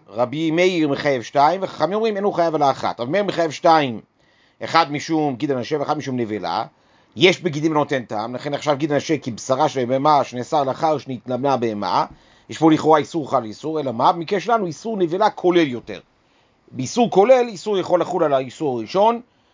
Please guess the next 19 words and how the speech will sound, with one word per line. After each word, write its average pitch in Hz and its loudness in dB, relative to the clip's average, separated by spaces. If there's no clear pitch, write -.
למה 170 4
נבלה 156 4
זה 123 -10
איסור 143 -8
כולל 117 -8
יותר? 127 -6
הוא 202 -6
אוסר 233 -2
את 175 -8
כל 220 -2
הבהמה. 202 2
איסור 214 -4
גיד 202 0
הנשה 240 2
אוסר 202 0
רק 196 4
את 156 -4
הגיד 160 -2
בלבד. 165 4